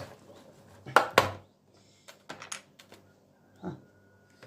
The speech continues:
İyi oldu değil mi? Ha? Biraz da zeytinyağı gezindirelim mi? Şöyle. Hah. Çok hafif.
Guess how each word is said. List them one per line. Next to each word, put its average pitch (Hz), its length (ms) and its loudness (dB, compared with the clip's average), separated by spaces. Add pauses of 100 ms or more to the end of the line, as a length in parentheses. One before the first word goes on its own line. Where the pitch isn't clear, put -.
(560)
İyi 220 140 8
oldu 196 300 10
değil 240 140 10
mi? 143 180 4 (280)
Ha? 196 140 4 (1700)
Biraz 254 240 12
da 214 80 10
zeytinyağı 214 480 12
gezindirelim 190 560 10
mi? 139 180 2 (3000)
Şöyle. 156 240 4
Hah. 180 320 -2 (600)
Çok 247 180 6
hafif. 139 260 10